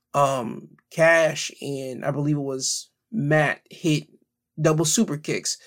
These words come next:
I mean, this just showed that the Young Bucks and F T R, whether people like to admit it or not, they're actually able to work together. They actually, I believe, don't have any problems with each other backstage. And if they do, they're able to disguise it hella well in that ring.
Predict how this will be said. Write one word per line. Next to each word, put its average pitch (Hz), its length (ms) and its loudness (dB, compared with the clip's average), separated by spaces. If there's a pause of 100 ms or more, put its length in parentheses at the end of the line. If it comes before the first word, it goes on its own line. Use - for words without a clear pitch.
(220)
I 170 120 0
mean, 160 400 2
this 208 200 0
just 202 140 -2
showed 196 280 4
that 147 140 0
the 131 80 -6
Young 170 280 0
Bucks 160 260 0
and 143 100 0
F 151 120 2
T 151 160 -2
R, 143 240 4
whether 139 220 -2
people 180 300 0
like 165 200 2
to 156 100 -2
admit 151 220 4
it 151 40 0
or 147 120 -2
not, 143 200 0
they're - 160 -6
actually 151 280 -4
able 139 140 -4
to 147 100 -6
work 139 260 0
together. 135 420 -2
They 151 160 -2
actually, 147 460 -4 (500)
I 151 160 4
believe, 143 440 -2
don't 151 180 6
have 143 180 2
any 139 160 0
problems 143 400 2
with 135 200 -6
each 139 180 -6
other 139 260 0
backstage. 135 800 -2 (380)
And 135 140 0
if 123 100 0
they 135 100 -2
do, 151 220 2
they're 143 240 0
able 143 200 -2
to 139 80 -10
disguise 143 520 0
it - 160 -10 (220)
hella 165 400 2
well - 400 -10
in 135 160 -6
that 131 180 -2
ring. 139 340 -4